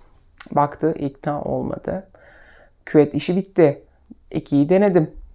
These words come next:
Hani bundan sonrası artık şey gidecek, başka bir travma yaratmaktan da endişe ettim. E, duşta yıkamaya karar verdim. Duşa girdi, benimle beraber duşa girdi. Du-, duştan gelen suyun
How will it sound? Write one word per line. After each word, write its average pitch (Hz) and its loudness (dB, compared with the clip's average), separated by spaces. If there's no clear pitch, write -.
Hani 151 -8
bundan 165 4
sonrası 185 -2
artık 175 -4
şey 220 0
gidecek, 139 -2
başka 170 4
bir 190 4
travma 139 2
yaratmaktan 135 -4
da 135 -4
endişe 139 -4
ettim. 233 -4
E, 202 6
duşta 226 4
yıkamaya 143 2
karar - -4
verdim. - -8
Duşa 285 4
girdi, 233 4
benimle 208 4
beraber 180 2
duşa 208 2
girdi. 160 0
Du-, 226 -4
duştan 240 -2
gelen 208 4
suyun 208 4